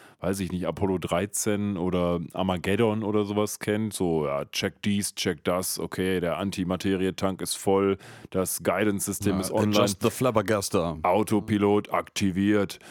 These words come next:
Speaker 1: Ähm, let's rock, all systems operational.
Speaker 2: Ja, set Duplicator to ten, ja.
Speaker 1: Und dann geht's los und das Raumschiff, das ist jetzt wieder so eine typische Futurama-Simpsons-Nummer, fliegt hoch und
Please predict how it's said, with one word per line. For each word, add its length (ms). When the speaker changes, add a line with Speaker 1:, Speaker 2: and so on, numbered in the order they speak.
Speaker 1:
Ähm, 580
let's 380
rock, 440
all 180
systems 540
operational. 720
Speaker 2:
Ja, 60
set 100
Duplicator 560
to 100
ten, 480
ja. 140
Speaker 1:
Und 180
dann 200
geht's 260
los 480
und 80
das 160
Raumschiff, 420
das 140
ist 60
jetzt 100
wieder 140
so 100
eine 100
typische 380
Futurama-Simpsons-Nummer, 1300
fliegt 380
hoch 240
und 340